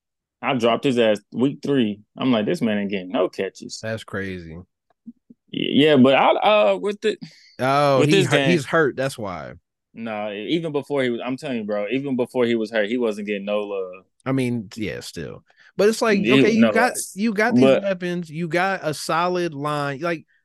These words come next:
Speaker 2: what is it, coaching? Who's the, is the, just
Speaker 1: Well, I know they
Speaker 2: Daboll
Speaker 1: got, like,
Speaker 2: gone?
Speaker 1: three of they, three of they, uh, biggest defenders injured too. Milano,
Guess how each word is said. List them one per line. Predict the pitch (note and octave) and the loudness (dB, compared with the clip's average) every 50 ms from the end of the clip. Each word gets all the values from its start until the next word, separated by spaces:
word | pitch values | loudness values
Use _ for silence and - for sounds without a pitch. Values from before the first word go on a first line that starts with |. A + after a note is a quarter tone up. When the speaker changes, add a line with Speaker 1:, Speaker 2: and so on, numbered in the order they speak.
| _ _ _ _ _ _ _ | _ _ _ _ _ _ _
Speaker 2:
what | - A2+ A#2+ B2+ C#3+ F3 A3 G#3 - - | -16 -14 -10 -8 -6 -6 -6 -6 -2 2
is | F#3 G3 F3 | 2 2 2
it, | F3 B2+ - | 2 -4 -6
coaching? | - - - D3+ G3 C4 A#3+ - C#4+ C4+ C#4+ D4 D#4 D4+ D4 - _ _ _ | -8 -4 0 2 2 2 2 -2 -4 -2 0 0 0 -2 -2 -6 _ _ _
Who's | - A#3 B3+ C#4 D4 C4 A3 | -6 -2 0 0 0 0 -2
the, | G3 G#3+ G#3+ G#3 F#3+ F#3 - - | -4 -4 -2 -2 -2 -4 -4 -2
is | E3 F#3 F3 D3+ C#3 | 0 0 0 0 -4
the, | C3 D#3+ D#3+ | -6 -8 -8
just | D#3 F3+ G3 E3+ B2+ | -6 -8 -4 -4 -4
Speaker 1:
Well, | A#2 - - - - A#2+ | -2 0 4 4 6 6
I | B2 B2 - | 6 6 6
know | - - | 6 8
they | - C3+ | 6 6
Speaker 2:
Daboll | C#3 | 6
Speaker 1:
got, | C#3+ C#3 C3 | 6 6 6
like, | B2+ B2 A#2+ | 4 4 2
Speaker 2:
gone? | - - | 2 0
Speaker 1:
three | - C3 C3 C3 | 0 0 0 0
of | B2 | 0
they, | A#2+ A#2 A2+ G#2 G#2 _ _ _ _ - | -2 -4 -4 -8 -12 _ _ _ _ -8
three | B2+ C3 C3+ C3 | -6 -2 -2 -2
of | B2 A#2+ A2+ A2+ G#2+ - - | -2 -2 -4 -4 -6 -8 -10
they, | - | -6
uh, | A2 A2 G#2+ G#2 G2+ G2+ G2 F#2+ | -4 -4 -2 -2 -2 -4 -6 -6
biggest | G2 F#2+ G#2+ A#2 A#2+ A2+ A#2 A2 G#2+ G#2 - - - - _ _ _ - - G#2 | -8 -6 -4 -4 -2 -2 -2 -4 -4 -6 -10 -16 -16 -20 _ _ _ -14 -12 -4
defenders | F#2+ A2+ G#2 - - A#2+ B2 A#2+ A2 G#2 G2 F#2 F#2 - _ - | -2 -2 -2 0 0 2 2 4 4 2 0 -2 -4 -10 _ -8
injured | A2 G#2+ G#2 F#2+ G2+ G2 F#2+ | -4 -2 -2 -2 -2 -4 -4
too. | - A#2+ A#2 G#2 F#2+ F#2 | -2 0 2 2 2 0
Milano, | F#2+ F#2+ G2 G#2 G#2+ A2 A2 G#2+ G#2+ G#2 G#2 G#2 G#2 G2+ G2+ G2+ G2+ _ | 0 -2 0 0 2 2 0 0 0 0 2 2 2 0 0 -2 -4 _